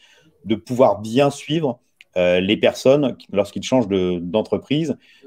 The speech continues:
Donc, euh, après, tu as des, des solutions comme LinkedIn, mais si tu, sur LinkedIn, tu prends l'option, euh, je sais plus, mais t'en as pour quatre cents euros par personne. Enfin, c'est un truc qui vaut une blinde, hein, de ouf. Euh, c'est, c'est dans leur enterprise que t'as ça dessus. Et là, dans Drop Contact, vous l'aurez directement, mais à partir du C R M.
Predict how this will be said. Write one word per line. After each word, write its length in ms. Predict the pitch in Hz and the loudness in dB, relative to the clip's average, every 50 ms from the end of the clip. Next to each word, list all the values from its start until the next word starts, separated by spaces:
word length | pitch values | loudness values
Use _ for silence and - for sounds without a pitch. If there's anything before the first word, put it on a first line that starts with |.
| - _ - | -18 _ -6
Donc, 220 | 92 92 90 - | -6 -4 0 2
euh, 480 | 92 90 87 87 87 87 87 87 85 85 | 2 2 4 4 2 2 2 2 0 0
après, 300 | - 90 - - 123 123 | -2 -2 0 0 0 2
tu 60 | - 104 | 2 0
as 40 | |
des, 280 | 92 90 95 92 90 90 | 2 2 0 0 -2 -2
des 180 | 90 90 92 90 | -4 -4 -6 -6
solutions 340 | - 107 107 98 - 120 | -4 -4 -4 -2 -2 -2
comme 200 | 104 104 98 95 | 0 2 0 2
LinkedIn, 320 | 98 101 104 110 127 127 120 | 0 0 2 2 4 4 4
mais 140 | 101 92 90 | 2 0 -2
si 180 | - - 95 | -6 -10 -12
tu, 160 | - - 95 | -8 -8 -8
sur 160 | 90 - 98 98 | -4 -2 -2 0
LinkedIn, 280 | 101 101 98 117 226 | 0 0 0 0 0
tu 120 | 214 202 - | -2 -4 -2
prends 160 | - 98 98 | 0 0 0
l'option, 400 | 98 - - - 135 143 139 - _ _ _ _ _ _ - | 0 -2 -2 -4 -4 -4 -4 -6 _ _ _ _ _ _ -6
euh, 100 | 82 80 | -6 -4
je 40 | 85 | -4
sais 160 | 87 - 107 | -4 -4 -4
plus, 140 | 90 - 127 | 0 2 2
mais 140 | 107 95 85 | 2 2 0
t'en 100 | - 90 | 0 0
as 100 | 98 98 | 0 2
pour 140 | - 85 - | 0 0 -2
quatre 160 | - 98 - | -2 -2 -2
cents 120 | - 101 | 0 -2
euros 180 | 95 95 110 - | 2 4 4 4
par 180 | - 85 - - | 4 0 0 0
personne. 400 | 101 - - 131 127 135 120 - _ _ _ _ _ _ _ | -4 -2 4 4 4 4 2 -4 _ _ _ _ _ _ _
Enfin, 140 | - 87 87 | -4 -4 -2
c'est 80 | 95 | -2
un 40 | 87 | -2
truc 140 | 107 107 - | -2 -4 -4
qui 80 | - | -4
vaut 100 | 87 87 | -6 -4
une 100 | 87 85 | -4 -2
blinde, 200 | 90 95 90 78 | -2 -2 -2 -2
hein, 280 | 76 76 76 76 73 76 | -6 -10 -10 -12 -12 -12
de 100 | 76 82 | -8 -2
ouf. 300 | 87 101 104 101 - - | 0 0 0 -2 -2 -6
Euh, 240 | 80 78 80 78 76 76 | -8 -6 -6 -8 -10 -12
c'est, 180 | - - 80 - | -12 -12 -12 -8
c'est 140 | - 82 | -6 -2
dans 120 | 82 85 87 | 0 2 4
leur 140 | 85 87 90 | 6 6 6
enterprise 420 | 92 87 98 95 - 101 95 - | 6 4 4 4 4 4 4 4
que 80 | - 87 | 2 -2
t'as 160 | - 87 78 | 0 0 2
ça 300 | - 117 120 - - _ _ _ _ - _ _ _ _ _ _ - - - | 4 4 4 2 0 _ _ _ _ -20 _ _ _ _ _ _ -18 -10 -4
dessus. 260 | - 98 - - 104 110 | -4 -4 -2 -2 -2 2
Et 80 | 107 104 | 4 6
là, 100 | 117 120 | 6 6
dans 140 | 117 113 | 6 6
Drop 180 | 95 98 107 90 | 6 4 4 2
Contact, 260 | - 101 - 120 120 | 0 2 2 2 2
vous 80 | 110 101 | 4 4
l'aurez 200 | 95 92 92 98 | 4 4 4 2
directement, 500 | 90 104 120 113 107 - 117 113 123 127 | 2 2 2 2 2 2 2 2 4 4
mais 80 | 113 | 4
à 60 | 98 - | 4 4
partir 260 | 98 - - - 98 | 2 -2 -2 -6 -6
du 100 | 98 98 | -6 -6
C 160 | 95 - 104 | -2 2 4
R 60 | 95 | 4
M. 200 | 104 247 262 127 | 4 4 2 -2